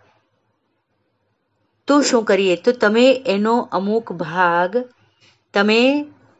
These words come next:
દાન કરી દો છો, સારા કામમાં વાપરો છો. કોઈ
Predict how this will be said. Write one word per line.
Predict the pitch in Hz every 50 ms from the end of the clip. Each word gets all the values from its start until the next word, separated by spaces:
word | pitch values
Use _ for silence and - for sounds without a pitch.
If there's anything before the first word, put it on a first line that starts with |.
| _ _ -
દાન | 175 190 190 196 202 202 196
કરી | 196 - 185 175 175 175
દો | 175 170 170
છો, | - 196
સારા | 185 - 202 180 180 190 208 220
કામમાં | 214 214 185 160 165 175 180 202 196
વાપરો | 185 170 160 - 175 170 165
છો. | 160 - - 165 170 165 - _ _ _ _ _ _ _ _ _ _ _ _ _ _ _ - - _ _ _ _ _ _
કોઈ | - - 262 277 302 311 330 339